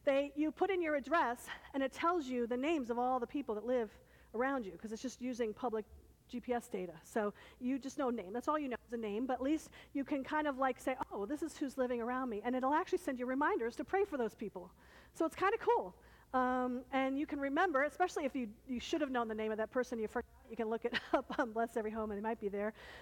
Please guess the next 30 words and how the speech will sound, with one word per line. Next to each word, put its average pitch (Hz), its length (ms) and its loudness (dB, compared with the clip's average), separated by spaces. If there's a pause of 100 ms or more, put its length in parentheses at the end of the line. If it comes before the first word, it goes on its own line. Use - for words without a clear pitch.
(100)
But 254 140 6
it's 254 140 2
a 285 40 0
great 330 280 2
way 311 100 2
to, 285 80 -2
s-, 269 180 -4
again, 254 340 2
to 240 100 -2
know 247 420 2
who's 311 220 2
around 277 380 0
you, 170 200 -2 (760)
who 262 160 -2
are 277 80 4
your 269 160 2
neighbors, 180 540 -4 (400)
and 208 100 -4
let's 254 160 0
begin 240 280 -2
to 254 80 2
pray. 208 420 -4 (720)
Can 262 100 0
we 285 100 2
begin 277 260 -2
to 247 60 0
pray 240 220 0
for 233 120 -12
their 196 100 -8
families, 247 540 -4